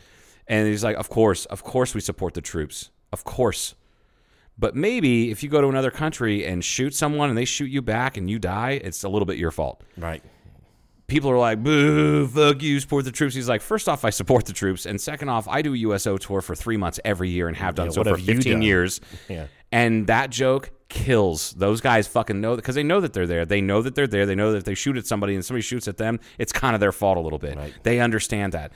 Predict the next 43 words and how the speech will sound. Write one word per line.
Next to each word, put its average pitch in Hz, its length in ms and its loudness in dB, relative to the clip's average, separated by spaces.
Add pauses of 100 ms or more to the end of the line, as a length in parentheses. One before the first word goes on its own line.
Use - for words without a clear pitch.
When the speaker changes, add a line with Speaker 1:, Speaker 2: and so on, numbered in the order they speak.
(160)
Speaker 1:
But 107 120 0
you 120 120 -2
guys 113 280 2
don't. 87 320 -2 (200)
Go 135 140 6
serve 131 260 2
in 110 60 -2
a 101 40 -2
forward 98 300 2
area. 82 380 0
Moving 113 340 4
on. 87 200 -2
But 110 120 0
he 135 120 0
does 123 280 0
the 107 240 2 (480)
peanut 135 300 2
allergy 117 400 0
thing. 123 200 -6
He's 123 120 -8
like, 123 200 -6 (640)
"Of - 100 -8
course, 170 420 2
we 135 80 -6
should 131 140 -8
protect 127 300 -2
the 123 60 -2
kids, 123 580 -2
protect - 340 -4
the 123 60 -6
children. 76 360 -6
They're 92 160 -2
our 92 100 -2
future, 120 520 -4 (420)
all 107 160 0
that. 80 240 -2 (720)
You - 80 -4
know, 90 60 -2
they 107 100 2
have 110 120 2
a 95 60 -6
peanut 127 300 0
allergy. 117 580 0